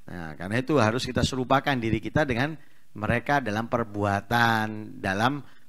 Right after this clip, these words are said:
perkataan, ataupun juga dalam berpakaian. Nah, sebagaimana dijelaskan itu. Nah, eh, "In lam takun mithlahum fatashabbahu fa inna tashabbuha bil kirami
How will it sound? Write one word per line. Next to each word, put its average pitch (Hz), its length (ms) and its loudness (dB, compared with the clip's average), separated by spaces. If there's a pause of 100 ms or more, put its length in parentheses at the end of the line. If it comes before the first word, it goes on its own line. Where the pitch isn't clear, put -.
perkataan, 117 1300 0
ataupun 113 480 -4
juga 113 320 2
dalam 123 480 -2
berpakaian. 110 1040 0 (800)
Nah, 117 180 -4
sebagaimana 107 480 -4
dijelaskan 107 640 -2
itu. 92 160 -6 (480)
Nah, 151 240 -2 (400)
eh, 104 320 -2
"In 139 80 0
lam 123 240 0
takun 120 300 -2
mithlahum 120 580 2 (300)
fatashabbahu 120 920 2 (380)
fa 107 180 -2
inna 123 240 0
tashabbuha 117 720 0
bil 107 240 -2
kirami 147 640 0